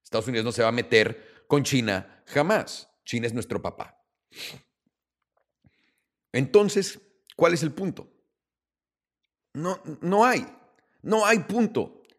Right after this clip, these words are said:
Es Putin intentando sacarle algo porque está aburrido y ahorita todo el mundo está literalmente tan distraído en sus pendejadas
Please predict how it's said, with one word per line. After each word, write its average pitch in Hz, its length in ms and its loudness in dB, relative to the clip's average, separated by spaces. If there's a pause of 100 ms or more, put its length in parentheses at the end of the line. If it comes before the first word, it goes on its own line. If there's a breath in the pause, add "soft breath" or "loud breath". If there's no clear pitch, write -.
(220 soft breath)
Es 123 180 2
Putin 254 400 2
intentando 185 480 2
sacarle 185 520 0
algo 170 340 0
porque 123 220 -4
está - 140 0
aburrido 160 380 0
y 139 80 2
ahorita 120 240 -2
todo 196 240 2
el 190 80 4
mundo 185 280 0
está 156 220 0
literalmente 160 640 0
tan 127 260 -2
distraído 135 500 -2
en 208 80 -2
sus - 180 -12
pendejadas 113 960 0